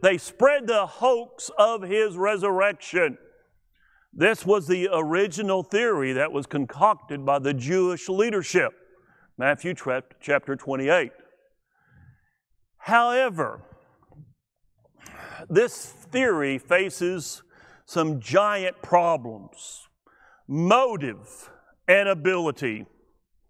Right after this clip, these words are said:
First off, why is this theory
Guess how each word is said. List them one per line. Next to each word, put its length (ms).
First 440
off, 500
why 540
is 460
this 560
theory 680